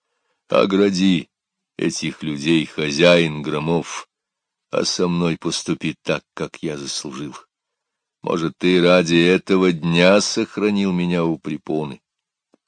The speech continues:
Я готов, Господи, я готов». Кони несли их дальше. Трусил возле копыт молодой пёс, и Нейлит спрашивала Эвриха:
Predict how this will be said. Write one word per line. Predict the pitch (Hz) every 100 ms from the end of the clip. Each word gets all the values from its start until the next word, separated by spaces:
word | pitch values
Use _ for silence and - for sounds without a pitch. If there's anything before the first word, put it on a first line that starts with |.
| -
Я | - 90
готов, | 90 82 - 95 90 - - - _ -
Господи, | - 71 - - 64 62 _ _ _ _ _ _ _
я | - -
готов». | - - 69 64 - - _ _ _ _ _ _ _ _ _ _ _ _ -
Кони | 104 104 104 104
несли | 104 101 - 104
их | 95 82
дальше. | 90 85 80 - - _ _ _ - -
Трусил | 107 113 - 120 113
возле | 110 107 104
копыт | 95 98 110 -
молодой | 101 98 104 101
пёс, | - 104 107 - - -
и | 95
Нейлит | 98 98 98 104 92
спрашивала | - 95 95 95 - 85 87 87
Эвриха: | 85 95 - 87